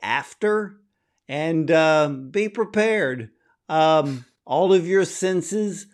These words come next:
well, will be inundated and you will be tested.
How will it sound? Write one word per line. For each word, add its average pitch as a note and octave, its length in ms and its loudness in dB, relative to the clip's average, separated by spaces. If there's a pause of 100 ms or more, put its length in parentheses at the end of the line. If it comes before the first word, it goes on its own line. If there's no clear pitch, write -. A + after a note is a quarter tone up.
(360)
well, E3 480 0
will C3+ 440 -4
be G#3 420 -2
inundated C#3+ 840 -2
and C#3+ 300 -4
you C#3+ 140 0
will D3 140 0
be C3+ 180 0
tested. D3 840 -8